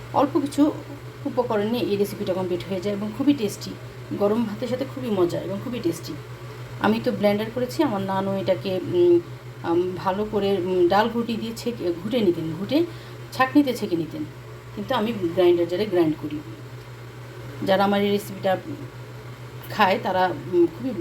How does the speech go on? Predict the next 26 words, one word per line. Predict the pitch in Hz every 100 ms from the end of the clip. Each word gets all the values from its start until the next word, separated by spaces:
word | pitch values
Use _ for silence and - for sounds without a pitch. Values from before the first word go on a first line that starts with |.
| 175
বলে | 180 190
খুবই | 196 185
টেস্টি | 175 170 202
এবং | 180 175
খুবই | 208 185
মজাদার। | 156 - - - - - - -
আপনারাও | - 190 190 254 - - - -
এটা | 196 226 339 -
ট্রাই | 196 170
করবেন। | 170 156 156 143 - - -
আমি | 190
এখন | 180 190
আপনাদেরকে | 196 202 202 285
সার্ভ | - - -
করে | 170
দেখাচ্ছি। | 160 - 175 - 165 - - - - - - - - - - - _ - - - - - - - -
হয়ে | 240 233
গেছে | 233 226 220
আমার | 214 226 247
খুবই | - 269 269 -
টেস্টি | 233 226 -
এবং | 220 226
খুবই | 254 262
মজাদার | 220 196 196 190
একটা | 180 190
রেসিপি, | 190 - 190 277